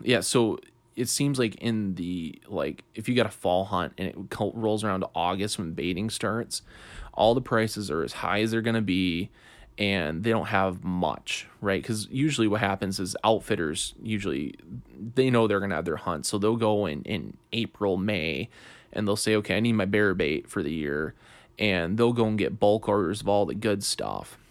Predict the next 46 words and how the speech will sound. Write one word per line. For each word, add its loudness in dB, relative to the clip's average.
and 0
then -2
by 2
the 0
time 0
late -2
August 4
rolls -2
around, -4
you're 0
starting 2
to -2
run 0
out 2
of -2
s-, -4
they're -2
starting 0
to -2
run 0
out 2
of 0
stuff, 0
and -4
they're -2
not -2
stocking 0
as -4
much, -2
and -8
it's -10
expensive, 0
and, -4
um, -4
so 4
if -2
you 4
go 6
and 0
you 2
start 0
looking 0
at -2
bear -2
bait -4
now -2